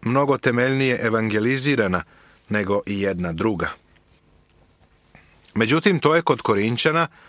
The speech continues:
dovelo do uznemirenja. Oni su bili bebe hrišćani, pa su molili Pavla da im dođe u posjetu. Pavle im je očigledno napisao pismo, poslanicu,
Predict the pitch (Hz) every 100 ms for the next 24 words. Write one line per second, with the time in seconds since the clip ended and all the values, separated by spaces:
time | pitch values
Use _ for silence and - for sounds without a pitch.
0 | - _ - 98 95 107 117 120 - 104
1 | 110 113 107 117 120 117 123 139 123 -
2 | _ - _ _ _ _ - - - -
3 | - - 143 175 175 175 165 180 170 156
4 | 160 147 110 113 113 101 - 107 87 104
5 | - 110 113 143 156 95 - 120 123 123
6 | 123 113 _ - 120 139 120 90 87 82
7 | 87 85 - 117 - - - - _ _
8 | _ _ _ _ _ _ _ _ - 120
9 | 127 135 131 123 104 - 131 135 135 135
10 | 127 113 120 - 120 95 117 123 - 107
11 | 85 _ _ _ - 131 - 151 143 127
12 | 135